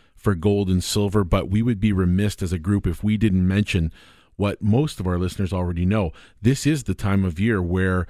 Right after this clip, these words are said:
the most world-renowned auction for diamonds is fast approaching. October eleventh closes the bidding for the yearly Argyle tender, in which this year you're going to see a group of diamonds. Paul, you're gonna share with us a little bit of information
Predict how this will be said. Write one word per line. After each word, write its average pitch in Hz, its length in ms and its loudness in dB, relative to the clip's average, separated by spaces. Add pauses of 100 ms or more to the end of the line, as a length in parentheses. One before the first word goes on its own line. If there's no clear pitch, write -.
(440)
the 98 80 2
most 95 320 0
world-renowned 98 1120 2 (560)
auction 101 460 0
for 87 180 -2
diamonds 95 720 0
is 92 320 -4 (100)
fast 101 460 -4
approaching. 101 680 -2 (600)
October 117 440 0
eleventh 110 520 0
closes 104 480 0
the 120 100 0
bidding 92 320 0
for 95 400 -2
the 90 100 -2
yearly 101 560 0 (480)
Argyle 113 540 2
tender, 87 680 0
in 95 200 2
which 98 240 -2
this 107 260 0
year 104 200 2
you're 98 220 0
going 98 260 2
to 92 100 0
see 92 420 -4
a 92 180 -4
group 104 280 0
of 98 160 0
diamonds. 98 480 2
Paul, 107 340 -2
you're 101 120 0
gonna 110 160 2
share 101 240 -2
with 101 160 -2
us - 100 -10
a 98 60 -6
little 95 160 -2
bit 92 100 -2
of 87 100 -2
information 95 640 0